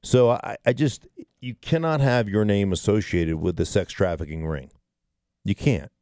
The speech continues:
The N F L cannot have the shield tarnished, you know, with a pair of panties hanging on it, right? It can't have that because that's the memes that will come out. You know, that, those are the things, if they don't, if they don't go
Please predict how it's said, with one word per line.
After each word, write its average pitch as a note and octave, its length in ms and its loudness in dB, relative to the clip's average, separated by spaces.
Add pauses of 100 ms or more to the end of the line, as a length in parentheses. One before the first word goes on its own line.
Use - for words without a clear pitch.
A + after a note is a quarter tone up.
(320)
The G2 220 -2
N C#3 120 0
F D#3 160 -2
L A#2+ 140 4
cannot G2+ 380 0
have G2+ 280 2
the F2 100 -2
shield D#2+ 680 0 (180)
tarnished, F2+ 640 0 (640)
you F#2 140 2
know, F2+ 400 2
with F#2 140 2
a E2+ 40 -4
pair G2+ 200 2
of F2+ 80 -4
panties F2 340 -2
hanging C#2+ 300 -6
on B1+ 160 -10
it, - 80 -20 (1120)
right? A2 280 2 (960)
It - 140 -6
can't C3 240 4
have C3+ 200 2
that D2 140 -8
because G2+ 280 0
that's C3+ 240 0
the G#2+ 100 0
memes A2 480 4
that G2+ 140 -2
will F#2+ 100 -6
come G2+ 240 0
out. A2+ 340 -2
You F#2 120 0
know, F#2 160 4
that, A2+ 260 2 (300)
those A#2+ 280 4
are C#3+ 60 0
the C3 140 2
things, A2 420 0
if G2 120 -4
they G#2+ 140 2
don't, A2+ 380 2 (160)
if G#2+ 140 -2
they A2 160 0
don't A#2+ 360 0
go G#2 300 -2